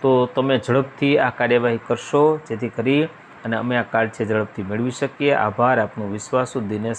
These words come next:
શાહ. અહીંયા મિત્રો કોઈ પણ પ્રકારનું બિડાણ આપેલું નથી, એકદમ સિમ્પલ પ્રકારનો પત્ર છે. આ પાંચમો પત્ર છે, આપણે હોમવર્કમાં નહીં લખીએ.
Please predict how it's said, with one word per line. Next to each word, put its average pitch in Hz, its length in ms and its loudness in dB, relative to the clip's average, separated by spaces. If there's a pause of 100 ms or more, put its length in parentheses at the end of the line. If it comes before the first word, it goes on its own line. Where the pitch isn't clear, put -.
(100)
શાહ. 113 180 2
અહીંયા - 440 -6
મિત્રો 139 240 -2
કોઈ 131 180 -4
પણ 131 180 -4
પ્રકારનું 107 440 -4
બિડાણ 120 260 0
આપેલું 135 360 0
નથી, 135 320 0 (420)
એકદમ 113 260 -2
સિમ્પલ 131 520 0
પ્રકારનો 135 760 0 (540)
પત્ર 135 360 2
છે. 135 500 2
આ 113 160 -2
પાંચમો 131 440 0
પત્ર 131 340 0
છે, 120 160 -2
આપણે 117 200 0
હોમવર્કમાં 113 500 -2
નહીં 120 160 2
લખીએ. 143 440 2